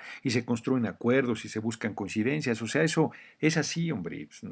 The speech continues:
digo, ideal sería que tuviera mayoría en el Congreso, pero si no, se trabajan cosas. Ese no es el problema. Y se obstaculizan los senadores y los diputados del pri y el pan, pues, se irán avanzando en cosas y en acuerdos. Yo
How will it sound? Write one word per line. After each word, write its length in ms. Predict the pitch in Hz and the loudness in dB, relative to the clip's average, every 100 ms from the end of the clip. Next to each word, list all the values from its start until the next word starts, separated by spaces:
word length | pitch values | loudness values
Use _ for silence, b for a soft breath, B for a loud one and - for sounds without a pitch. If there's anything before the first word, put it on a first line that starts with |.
| - | -6
digo, 340 | 113 110 87 - | -2 -2 -4 -2
ideal 420 | 107 120 120 135 | 0 4 4 4
sería 240 | 110 104 | 0 -2
que 100 | 98 | -4
tuviera 280 | 98 95 98 | -4 -4 -4
mayoría 320 | 98 98 104 | -4 -6 -4
en 60 | 120 | -6
el 60 | |
Congreso, 460 | - 151 220 226 123 | -6 -4 -2 -2 -2
pero 160 | 120 117 | -2 -2
si 100 | 131 | -2
no, 200 | 160 185 | -2 -4
se 160 | 170 | -6
trabajan 460 | 160 160 196 185 165 | -2 0 0 -2 -6
cosas. 480 | 185 180 - 165 - B B B - | -6 -6 -6 -8 -12 B B B -4
Ese 220 | 170 180 | 0 0
no 180 | 180 180 | 2 0
es 140 | 160 | -2
el 100 | 95 | -4
problema. 540 | 95 87 82 80 - - B B - | -6 -6 -8 -10 -14 -20 B B -6
Y 100 | 147 | -2
se 140 | 160 | 0
obstaculizan 840 | 143 143 - 139 143 143 147 139 | 2 0 0 0 -2 -2 -4 -4
los 120 | 107 | -4
senadores 580 | 104 98 98 98 110 - | -4 -6 -2 0 0 -2
y 20 | |
los 160 | 92 87 | -6 -8
diputados 520 | 87 92 - 95 101 | -10 -8 2 2 2
del 120 | 95 | -4
pri 160 | 82 113 | -4 -2
y 40 | |
el 80 | 113 | -2
pan, 200 | 113 123 | -2 -4
pues, 120 | 123 | -4
se 80 | - | -4
irán 320 | 160 190 208 202 | -2 -2 -4 -6
avanzando 520 | 190 170 - 190 180 | -4 -4 -4 -4 -4
en 80 | 160 | -4
cosas 400 | 196 175 123 139 | -6 -4 -6 -6
y 40 | |
en 80 | 127 | -10
acuerdos. 480 | 120 160 165 113 - | -8 -6 -6 -8 -8
Yo 240 | 175 180 | -6 -6